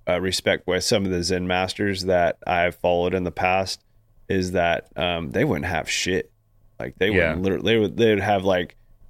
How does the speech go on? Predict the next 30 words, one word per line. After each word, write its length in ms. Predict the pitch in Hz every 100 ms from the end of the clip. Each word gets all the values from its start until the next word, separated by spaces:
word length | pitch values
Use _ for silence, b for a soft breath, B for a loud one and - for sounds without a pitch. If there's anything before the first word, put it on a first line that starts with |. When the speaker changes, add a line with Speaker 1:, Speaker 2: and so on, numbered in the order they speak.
| -
Speaker 1:
you 140 | 78 95
know, 200 | 87 82
a 60 |
few 280 | 87 123 113
pairs 360 | 101 113 110 95
of 100 | 92
underwear 580 | 107 107 107 107 107 98
and 140 | 87
some 260 | - 98 90
clothes, 500 | 98 98 107 107 101
and, 240 | 90 80
but 260 | 82 82 -
they, 220 | 95 98 -
they 120 | - 98
would 140 | 90
have, 180 | 101 95
like, 180 | 90 87
the 100 | 76
clothes 340 | - 120 110
on 140 | 107 104
their 120 | 95
back, 340 | 90 101 104 98
and 100 | 95
they, 160 | 92 -
they 100 | 113
would 160 | 156 82
hardly 400 | 98 123 107 82
have 260 | 82 76 71
anything. 560 | 87 78 - 65 78 -
Speaker 2:
Yeah. 280 | - 90 78